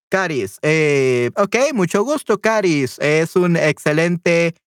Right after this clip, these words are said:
es súper excelente que estés aquí. Muchas gracias. Ok, nice to meet you. Un gusto en conocerte. Oh, ok, muy bien. ¿Qué es esto?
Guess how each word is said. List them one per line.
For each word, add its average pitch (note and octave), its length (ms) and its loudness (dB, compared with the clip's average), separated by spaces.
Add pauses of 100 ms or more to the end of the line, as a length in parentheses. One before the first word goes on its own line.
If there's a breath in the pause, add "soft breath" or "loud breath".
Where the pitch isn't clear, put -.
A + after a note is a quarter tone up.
(320)
es F3+ 180 2
súper A#3 240 -2
excelente G#3 680 0
que E3 200 0
estés E3+ 280 -2
aquí. C#3 400 0
Muchas D#3+ 320 -2
gracias. C#3 680 -4 (260)
Ok, B2+ 200 0 (120)
nice D#3 220 0
to E3 100 0
meet D3+ 220 0
you. A#2+ 200 0
Un B2+ 140 0
gusto F#3+ 240 2
en E3+ 80 -2
conocerte. B2 720 -4 (2250)
Oh, F#3+ 400 2
ok, E3 320 -2
muy E3 140 0
bien. C3 480 -2 (920)
¿Qué F#3 220 2
es F3 140 -2
esto? A2 520 -4